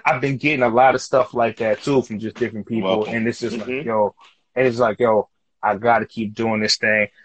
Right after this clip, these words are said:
Speaker 1: I gotta keep pushing the culture forward. You know what I'm saying? Because you just don't know, you know, whose, whose lives that you're really affecting,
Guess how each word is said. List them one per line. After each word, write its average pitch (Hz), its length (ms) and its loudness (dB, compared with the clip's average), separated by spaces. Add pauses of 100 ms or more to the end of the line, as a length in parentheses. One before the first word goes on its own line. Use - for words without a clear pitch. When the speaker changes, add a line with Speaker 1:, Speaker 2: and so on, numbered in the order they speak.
Speaker 1:
I 110 120 -4
gotta 120 280 0
keep 120 240 -6
pushing 120 300 -4
the 107 40 -8
culture 117 340 0
forward. 110 440 0 (300)
You 110 80 -6
know 113 80 0
what 113 60 0
I'm 107 60 -4
saying? 113 200 -4
Because 107 260 -6
you 113 100 -2
just 117 280 -4
don't 107 240 0
know, 117 340 4 (240)
you 107 80 -8
know, 104 140 -2
whose, 113 420 0 (180)
whose 147 260 0
lives 117 420 2
that 107 200 -2
you're 110 160 -4
really 110 180 -4
affecting, 104 600 -4